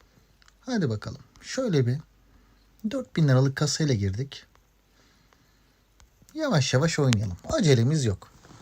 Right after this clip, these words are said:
Konuşurken yoruluyorum ya. Vallahi konuşurken yoruluyorum.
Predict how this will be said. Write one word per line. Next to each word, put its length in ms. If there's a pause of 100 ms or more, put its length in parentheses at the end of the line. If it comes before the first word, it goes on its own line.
(2000)
Konuşurken 560
yoruluyorum 680
ya. 240 (760)
Vallahi 400
konuşurken 560
yoruluyorum. 540